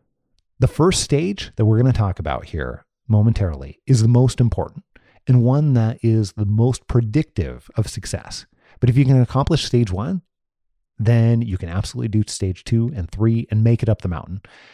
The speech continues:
So if you think you can do it, put your boots on. Let's talk briefly about how to use this guide. Okay, so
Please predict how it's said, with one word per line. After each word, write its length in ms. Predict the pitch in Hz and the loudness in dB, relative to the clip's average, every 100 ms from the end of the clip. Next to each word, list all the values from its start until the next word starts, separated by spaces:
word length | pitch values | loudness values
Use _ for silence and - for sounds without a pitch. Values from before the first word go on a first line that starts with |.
| _ | _
So 320 | - 143 110 - _ - | 0 2 2 -4 _ 0
if 220 | - - _ _ | 0 0 _ _
you 520 | - 131 123 123 127 123 | 0 4 4 6 6 4
think 240 | 151 147 | 2 -2
you 60 | 123 | -2
can 120 | 120 | 0
do 140 | 151 | 0
it, 120 | 180 - | -2 -2
put 120 | - | -4
your 100 | 117 | -2
boots 260 | 104 135 - | 0 0 2
on. 200 | 127 127 | 0 2
Let's 120 | 120 | 0
talk 220 | - 110 - | 0 -2 2
briefly 420 | 110 123 - 120 | 2 2 4 2
about 240 | 101 87 | 0 -4
how 220 | - 101 104 | -6 -4 -2
to 240 | 101 104 - | -2 -4 -10
use 460 | 95 98 98 92 | -8 -4 -2 -4
this 220 | 87 82 | -8 -12
guide. 420 | - 78 57 90 - _ _ _ _ _ _ _ _ - | -12 -14 -14 -18 -20 _ _ _ _ _ _ _ _ -4
Okay, 260 | 131 110 - | 0 -2 -2
so 260 | - 131 | 2 2